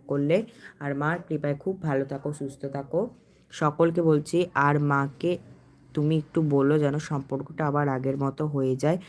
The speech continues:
মার কাছে প্রার্থনা করো ভাই। ঠিক আছে, আমি আসনে বসবো, মার যখন আমি অবশ্যই মাকে জানাবো, ঠিক আছে?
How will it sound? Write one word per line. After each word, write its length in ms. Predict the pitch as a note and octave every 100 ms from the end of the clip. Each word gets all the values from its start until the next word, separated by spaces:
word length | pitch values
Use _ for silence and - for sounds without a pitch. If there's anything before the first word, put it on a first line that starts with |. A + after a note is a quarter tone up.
| - - C#3
মার 260 | C#3 C3+
কাছে 240 | C#3 C#3 E3
প্রার্থনা 480 | D#3 C3 - C#3
করো 280 | C3 C3 C3
ভাই। 240 | C3 B2+ B2+ _ _ _ _ _ _ - - - -
ঠিক 200 | E3 D#3
আছে, 180 | C#3+ C#3+
আমি 160 | D3+
আসনে 380 | C#3+ C3+ D3 D#3
বসবো, 380 | D3 C#3+ - F3
মার 260 | F3+ D#3
যখন 320 | D3+ D3+ E3+ F#3+
আমি 140 | D#3+
অবশ্যই 420 | C#3 C3+ C3+ E3
মাকে 300 | D#3+ C3 C3+
জানাবো, 360 | C3+ B2+ B2 C3
ঠিক 200 | C#3+ E3+
আছে? 320 | A#3 E3+